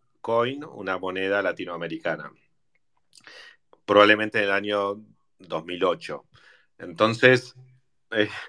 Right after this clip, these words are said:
ahora, veinticuatro años más tarde que eso no sucedió, creo que va a suceder con cripto. Creo que probablemente, eh, Ethereum se convierta en la plataforma de settlement, no solo global,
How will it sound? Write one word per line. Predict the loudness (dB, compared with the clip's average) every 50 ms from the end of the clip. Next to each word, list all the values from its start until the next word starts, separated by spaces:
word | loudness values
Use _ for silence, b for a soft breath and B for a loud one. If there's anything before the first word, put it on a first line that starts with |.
| B B B B B B B
ahora, | 6 8 8 10 10 10 8
veinticuatro | 8 6 4 2 -6 -10 -4 -2 -2 0 2 2 2
años | 2 2 -2 -6 -6
más | -6 -6 -6 -2
tarde | -2 -2 0 0 -4 -4
que | -6
eso | -8 -10 -10
no | -12 -12
sucedió, | -14 -16 -16 -8 -6 -4 -2 -2 0 0 -2 -2 -4 -8 _
creo | -4 -2 -2 -2 0
que | -2 -4
va | -4 -4
a | -6
suceder | -6 -10 -8 -6 -4 -4 -4
con | -6 -8 -10 -10 -14
cripto. | -12 -10 -10 -12 -12 _ _ -12 -12 -10
Creo | -10 -8 -6 -6 -6 -6
que | -6 -6 -4 -4 -6 -8 _ _ _ _ _ _ _ _ _
probablemente, | _ -6 -4 -2 0 0 0 0 -4 -6 -2 -2 -2 -2 -2 -4 _
eh, | -10 -10 -10 -10 -12 _ _
Ethereum | -14 -10 -4 -2 -2 -2 0 -2 -4 -6 -8
se | -8 -8 -6
convierta | -6 -6 -8 -6 -2 2 4 4 4 4 2 -2 -4 -4 -4 -6 -10
en | -12 -12 -12 -10 -8
la | -10 -10 -8
plataforma | -4 -6 -4 -4 -4 -8 -2 0 0 0 0 0 0 0 2 0 0 -4 _ _ _ _ _ _ _ _ _ _ _ _ _ _ _ _ _ _
de | -12 -12 -12
settlement, | -12 -2 -2 -2 0 2 0 -2 -2 -4 -6 -8 -8 -10 -8
no | -8 -10
solo | -2 0 2 2 2 2
global, | 4 4 2 4 4 4 4 4 2 -2 -8 -12